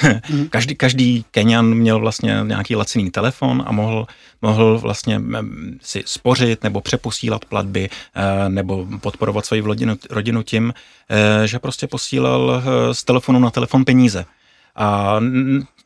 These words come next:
Speaker 1: nebylo zapotřebí žádných bank, prostě ten systém fungoval na základě toho, že prostě na agenti v různě po, po tržnicích nebo, eh, nebo, eh, někde na tržištích,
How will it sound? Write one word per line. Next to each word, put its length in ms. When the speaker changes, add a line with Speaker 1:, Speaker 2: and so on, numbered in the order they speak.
Speaker 1:
nebylo 500
zapotřebí 480
žádných 400
bank, 320
prostě 300
ten 160
systém 340
fungoval 400
na 100
základě 460
toho, 240
že 140
prostě 280
na 180
agenti 500
v 40
různě 300
po, 260
po 120
tržnicích 800
nebo, 420
eh, 560
nebo, 400
eh, 420
někde 220
na 100
tržištích, 600